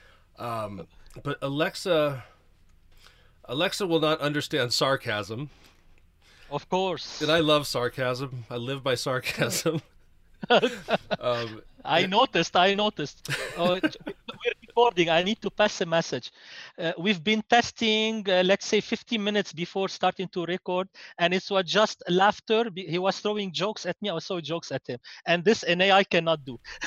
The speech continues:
Speaker 2: <laughs>
Speaker 1: <laughs> No, no. Well, and, and that other thing is, um,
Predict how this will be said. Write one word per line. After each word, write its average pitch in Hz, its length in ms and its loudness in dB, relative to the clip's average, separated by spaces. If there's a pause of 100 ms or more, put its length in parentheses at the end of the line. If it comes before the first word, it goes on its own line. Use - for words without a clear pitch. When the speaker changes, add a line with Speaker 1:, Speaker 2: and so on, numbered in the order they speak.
(160)
Speaker 2:
<laughs> - 0 -
Speaker 1:
<laughs> 170 180 6
No, 180 340 6 (200)
no. 120 280 -6 (720)
Well, 175 180 2
and, 175 100 2
and 165 180 0
that 165 140 4
other 202 200 2
thing 151 400 0
is, 131 440 -6
um, 107 520 -8